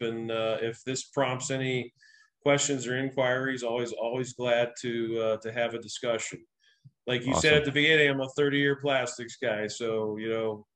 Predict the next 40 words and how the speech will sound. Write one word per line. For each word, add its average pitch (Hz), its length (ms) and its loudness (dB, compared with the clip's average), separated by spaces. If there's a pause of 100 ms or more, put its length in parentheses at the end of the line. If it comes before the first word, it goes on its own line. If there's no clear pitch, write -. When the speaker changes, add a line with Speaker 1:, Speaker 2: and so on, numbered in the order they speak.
Speaker 1:
uh, 98 80 -8 (400)
that 127 260 0
I'm 139 160 2
a 135 60 2
plastics 151 540 2
guy 147 200 2
before 131 340 -4
I'm 123 140 0
a 117 40 -4
hemp 135 320 0
guy, 110 280 0 (440)
but 131 100 0
I've 123 200 2
quickly 170 320 2
become 123 300 -2
a 110 80 -2
hemp 127 200 -4
plastic 101 460 -6
guy. 92 120 -10 (260)
So 104 240 -6
Speaker 2:
Yeah, 90 260 0 (180)
well, 101 120 2
good 113 200 4
deal. 107 280 8
Speaker 1:
<laughs> - 0 -
Speaker 2:
I, 92 300 4 (340)
I, 92 60 0
I'm, 95 380 -2
I'm 90 120 -2
happy 117 260 4
for 117 160 4
you. 110 240 8
I'm 92 220 2
glad, 98 420 4
uh, 90 300 4 (100)
hemp 101 160 -4
plastic 95 380 0
company 92 380 2
is, 78 280 -2
is 82 420 -2